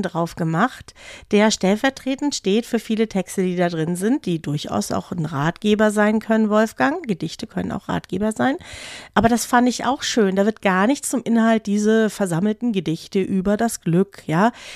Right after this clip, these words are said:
K-, könnte man ja meinen, dass man sowas da hinten drauf schreibt. Mir hat das eigentlich gut gefallen, dass sie das nicht gemacht haben, sondern dass sie eben einen,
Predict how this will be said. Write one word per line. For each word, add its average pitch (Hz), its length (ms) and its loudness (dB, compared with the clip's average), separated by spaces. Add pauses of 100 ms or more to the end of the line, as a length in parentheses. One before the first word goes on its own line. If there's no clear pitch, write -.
(120)
K-, - 180 -6
könnte 220 260 4
man 233 180 4
ja 202 140 4
meinen, 190 320 2
dass 220 160 -2
man 196 160 0
sowas 220 280 0
da 202 80 -2
hinten 202 200 0
drauf 185 300 -2
schreibt. 240 340 0 (360)
Mir 196 260 6
hat 240 160 2
das 247 100 -4
eigentlich 233 300 -4
gut 254 180 -4
gefallen, 240 400 2
dass 233 120 0
sie 240 100 -2
das 226 180 -4
nicht 294 380 -2
gemacht 156 460 -4
haben, 160 340 -6
sondern 175 260 0
dass 175 140 -2
sie 202 80 -4
eben 214 320 0
einen, 220 320 2